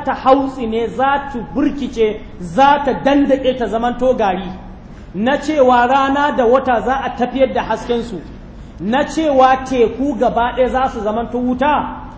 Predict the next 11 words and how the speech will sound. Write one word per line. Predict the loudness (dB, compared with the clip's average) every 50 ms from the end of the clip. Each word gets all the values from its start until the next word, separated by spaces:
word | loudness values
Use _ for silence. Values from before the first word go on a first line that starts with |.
| -18 -14 -12
Allah | -8 -6 -4 -4 -4
ya | -2
ce, | -2 -2
"Wallahi | 0 0 0 -2 -4 -4 -2 0 0 2 2 0 0 -2 -2 -2
wannan | -2 -2 -2 -2 -4 -4 -4 -4
rantsuwan | -6 -8 -8 -8 -8 -8
da | -6
na | -6 -6 -6
muku | -6 -6 -8 -8
sau | -6 -6 -6 -8
biyar, | -8 -8 -6 -2 -2 -2 -2